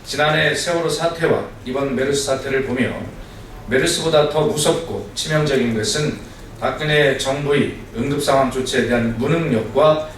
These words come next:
국가 운영의 자질 부족이라고 말하고 있습니다. 비록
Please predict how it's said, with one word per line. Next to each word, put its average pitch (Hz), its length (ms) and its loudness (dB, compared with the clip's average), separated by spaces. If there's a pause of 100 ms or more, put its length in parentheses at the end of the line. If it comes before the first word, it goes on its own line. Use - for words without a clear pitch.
(140)
국가 - 640 0
운영의 139 540 -2 (260)
자질 139 500 -2
부족이라고 139 1120 2
말하고 120 340 4
있습니다. - 340 -6 (1600)
비록 - 420 2